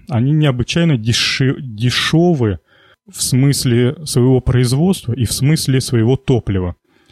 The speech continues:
Потому что перерабатывать нефть на бензин научились давно, с высоким качеством, с очень высоким выходом.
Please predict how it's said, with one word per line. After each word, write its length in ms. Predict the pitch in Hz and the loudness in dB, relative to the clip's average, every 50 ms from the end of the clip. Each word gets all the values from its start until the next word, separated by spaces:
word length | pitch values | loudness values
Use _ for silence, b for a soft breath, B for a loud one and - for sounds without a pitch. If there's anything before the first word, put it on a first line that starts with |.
| b b b b - | b b b b -4
Потому 340 | - - 120 127 147 151 | -2 0 2 2 2 0
что 260 | 135 - - 151 139 131 | 0 -2 0 0 0 0
перерабатывать 760 | - - 135 131 139 139 135 160 151 - 139 131 120 - | 0 0 0 0 0 0 0 0 0 0 0 -2 -2 0
нефть 320 | - 139 143 135 - - - | 0 0 2 0 0 0 0
на 80 | 123 | 0
бензин 600 | 117 113 127 131 131 127 135 165 180 190 190 156 - - | 0 2 2 2 2 2 2 2 4 4 4 2 0 0
научились 540 | 127 113 113 113 - - 156 139 131 113 | 0 2 2 2 2 2 2 2 2 0
давно, 560 | 107 104 127 131 131 147 160 165 175 175 175 170 | 0 0 0 2 2 2 2 4 4 2 2 0
с 140 | - - - | -4 -6 -4
высоким 440 | 107 98 - 139 120 - 127 120 110 | -4 -2 0 0 0 0 0 -2 -2
качеством, 540 | - 151 156 165 - - - - - 104 | -2 -2 -2 -2 -2 -6 -10 -8 -8 -8
с 160 | - - - 170 | -6 -4 0 2
очень 320 | 165 160 - - 117 104 | 2 2 2 0 0 0
высоким 520 | 101 117 104 - 147 135 - - 123 117 | 0 -2 -2 0 0 -2 0 0 -2 -2
выходом. 540 | 110 123 185 185 - - 135 - 107 92 - | 0 0 -2 -2 -2 -2 -4 -4 -4 -6 -8